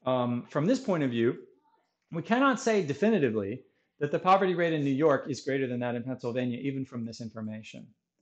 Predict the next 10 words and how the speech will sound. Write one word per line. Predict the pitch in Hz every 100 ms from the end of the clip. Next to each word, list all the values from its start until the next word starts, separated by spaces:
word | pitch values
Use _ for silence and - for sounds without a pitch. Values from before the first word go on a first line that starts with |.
| - _ _
So, | - 143 135 135 135 - _ _ _
um, | 135 135 135
however, | - 151 190 202 107 - - _ _ _ _ _ _ _ _ _ _ _ _ _ -
this | 170
is | 170
really | 127 185 240 220
challenging | 214 196 185 151 117 104 - - _ _ _ _ _ _
because | 160 196 190 185 185 - _ _ _ _ _ _ -
it's | 220 -
unlikely | 226 339 294 180 262 - 302 302 269